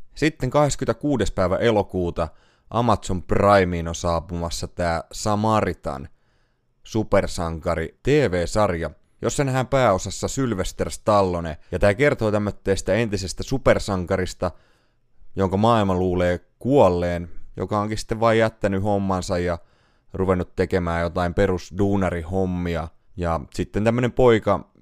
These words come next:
löytääkin hänet ja sitten he yhdessä tekee jotain. Ja olipas huono juonikuvaus.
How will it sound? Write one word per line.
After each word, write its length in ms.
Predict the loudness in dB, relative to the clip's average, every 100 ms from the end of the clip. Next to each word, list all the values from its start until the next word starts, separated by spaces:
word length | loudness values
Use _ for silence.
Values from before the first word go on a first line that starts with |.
| -4
löytääkin 540 | 4 4 4 0 0
hänet 380 | -2 -2 -6 -12 -14
ja 240 | -8 -6 -6 -10
sitten 280 | -16 -10 -6
he 60 | -4
yhdessä 360 | -4 -4 -8
tekee 280 | -8 -8 -6
jotain. 320 | -6 -6 -8 -10 -16 -18 -4
Ja 200 | -2 -2 -4 _ _ _ _ _ -8
olipas 320 | -4 -2 0
huono 200 | 0 2
juonikuvaus. 760 | 2 0 0 -4 -4 -4 -4 -8